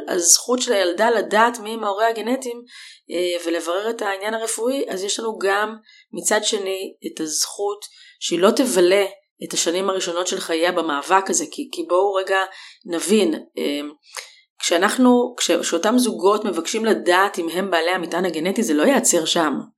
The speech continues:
השאלה היא מה יהיה השלב הבא. השלב הבא בעצם, אה, הרי הלידה כבר קרתה,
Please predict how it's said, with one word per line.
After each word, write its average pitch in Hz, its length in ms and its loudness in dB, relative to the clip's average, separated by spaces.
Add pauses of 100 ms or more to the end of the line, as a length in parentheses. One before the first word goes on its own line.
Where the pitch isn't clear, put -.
(320)
השאלה 165 260 2
היא - 100 6
מה 190 220 4
יהיה 202 140 4
השלב 180 320 2
הבא. 160 300 4 (560)
השלב 247 340 4
הבא 190 360 4
בעצם, 156 500 2 (220)
אה, 143 220 -2
הרי 147 220 -2
הלידה 151 320 2
כבר 220 200 0
קרתה, 170 500 2